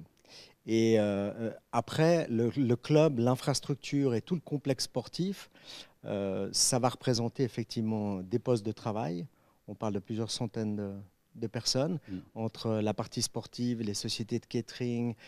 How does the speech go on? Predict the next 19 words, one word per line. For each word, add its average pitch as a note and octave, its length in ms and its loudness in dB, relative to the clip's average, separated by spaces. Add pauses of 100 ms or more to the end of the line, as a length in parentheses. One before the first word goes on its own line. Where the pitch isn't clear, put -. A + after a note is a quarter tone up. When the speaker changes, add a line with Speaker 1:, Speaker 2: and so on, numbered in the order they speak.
(180)
Speaker 1:
la G#2 80 -4
société A2+ 460 -2
d'exploitation A#2 600 -4
de A2+ 40 -2
la G#2+ 80 -2
patinoire A#2 640 -4
qui - 140 -6
va F#2+ 200 -4 (300)
représenter A#2 500 -2
du G#2+ 80 -6
personnel, A#2 600 -2 (460)
plus F3+ 240 -4
toutes - 200 -6
les C3+ 140 4
infrastructures C3 720 0
qui A#2+ 140 -6
seront - 420 -6
en A2+ 60 0
proximité. B2+ 880 0